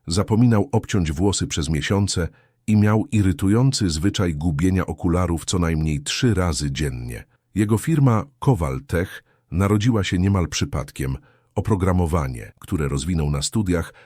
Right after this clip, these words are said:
okazało się dokładnie tym, czego potrzebowały firmy logistyczne.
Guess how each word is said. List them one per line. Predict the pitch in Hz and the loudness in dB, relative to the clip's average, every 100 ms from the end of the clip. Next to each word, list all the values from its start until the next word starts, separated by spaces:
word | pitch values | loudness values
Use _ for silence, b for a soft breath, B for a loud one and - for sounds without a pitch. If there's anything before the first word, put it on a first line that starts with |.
| b b b | b b b
okazało | - 85 87 101 113 110 | -8 -4 -2 0 0 -2
się | - 92 | -2 -2
dokładnie | 90 - 135 117 90 76 | -2 -2 -2 0 -2 -2
tym, | - 127 120 | 0 2 2
czego | 113 98 85 | 0 -2 -4
potrzebowały | 76 78 - 76 71 76 78 | -4 -4 -4 -2 -2 -2 -2
firmy | 73 95 65 69 | -2 -2 -2 -2
logistyczne. | 65 64 65 - - - 50 | -4 -6 -8 -8 -8 -10 -12